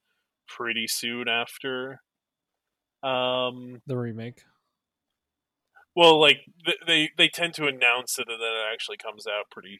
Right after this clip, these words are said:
Speaker 1: soon afterwards.
Speaker 2: Yeah, I, I just think that maybe why, why it feels so short to me is 'cause we had Arceus and Brilliant Diamond within a very short span of time.
Speaker 1: Yeah.
Speaker 2: Um, and they both felt, like,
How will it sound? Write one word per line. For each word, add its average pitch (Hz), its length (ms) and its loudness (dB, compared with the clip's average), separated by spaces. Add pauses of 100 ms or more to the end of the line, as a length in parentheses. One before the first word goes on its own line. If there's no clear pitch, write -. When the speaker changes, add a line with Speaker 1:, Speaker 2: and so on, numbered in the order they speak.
Speaker 1:
soon 98 340 -10
afterwards. 95 840 -12
Speaker 2:
Yeah, 220 240 8
I, 175 180 2 (100)
I 175 80 2
just 220 160 -2
think 226 140 -2
that 175 100 2
maybe 156 280 0
why, 139 200 2
why 123 300 -2
it 117 120 -6
feels 110 280 -6
so 113 180 -6
short 101 380 -10
to - 120 -16
me 107 200 -10
is 101 140 -10
'cause 104 460 -6
we 110 80 -10
had 107 160 -10 (100)
Arceus 110 640 -8 (100)
and 107 240 -12
Brilliant 110 340 -10
Diamond 107 320 -10
within 101 200 -14
a 95 80 -14
very 98 220 -10
short 98 280 -12
span 101 400 -12
of - 80 -20
time. 101 380 -14 (380)
Speaker 1:
Yeah. 135 320 4
Speaker 2:
Um, 104 400 -10 (120)
and 123 140 -8
they 120 60 -4
both 110 300 -6
felt, 101 300 -10
like, 101 420 -18